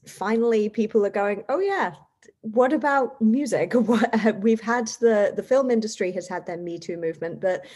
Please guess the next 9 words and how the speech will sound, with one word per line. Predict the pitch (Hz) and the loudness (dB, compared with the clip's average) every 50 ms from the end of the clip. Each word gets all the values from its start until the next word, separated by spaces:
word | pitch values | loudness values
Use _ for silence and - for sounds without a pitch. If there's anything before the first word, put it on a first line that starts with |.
| - - - _ - | -20 -20 -20 _ 0
music | 208 220 226 226 254 - | 0 2 2 2 0 -2
seems | - - 220 208 208 - - | -2 -2 -2 -2 -2 -6 -6
to | 220 | -4
be | 214 202 190 175 | -2 -2 -2 -2
a | - 196 196 | -4 -4 -6
little | 196 190 185 180 190 185 | -6 -6 -4 -6 -6 -4
bit | - 196 - - | -6 -6 -6 -6
further | - - 175 175 160 170 | -8 -8 -6 -6 -6 -8
behind. | 165 160 - 226 233 233 214 170 170 170 175 180 185 - | -10 -8 -6 -4 -4 -2 -4 -4 -8 -10 -14 -16 -16 -18